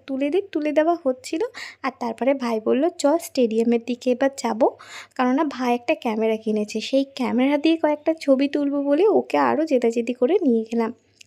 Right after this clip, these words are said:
যাই হোক, এখানে তো বেশ কয়েকটা ছবি টবি তোলা হলো। এরপরে বাড়ি চলে গিয়ে দুপুরের খাওয়া দাওয়া করে নিয়ে সন্ধ্যাবেলা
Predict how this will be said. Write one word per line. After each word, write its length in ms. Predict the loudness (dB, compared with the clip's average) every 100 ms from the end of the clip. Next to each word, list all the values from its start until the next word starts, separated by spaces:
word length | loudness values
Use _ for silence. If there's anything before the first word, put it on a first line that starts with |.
| -6
যাই 280 | -2 0 2
হোক, 180 | 0 0
এখানে 320 | -4 0 0 0
তো 120 | -2
বেশ 280 | -2 -2 -2
কয়েকটা 280 | -4 -4 -8
ছবি 260 | -4 -4
টবি 220 | -4 -4 -4
তোলা 300 | -2 -2 0
হলো। 260 | 0 0 -2 -8 -16 -10
এরপরে 280 | -10 -2 0
বাড়ি 240 | 4 2 0
চলে 240 | -2 0
গিয়ে 140 | 0 -2
দুপুরের 340 | -4 0 0
খাওয়া 240 | 0 -2 -2
দাওয়া 180 | -2 -2
করে 260 | 2 2
নিয়ে 140 | 2 -2
সন্ধ্যাবেলা 600 | 0 0 2 0 0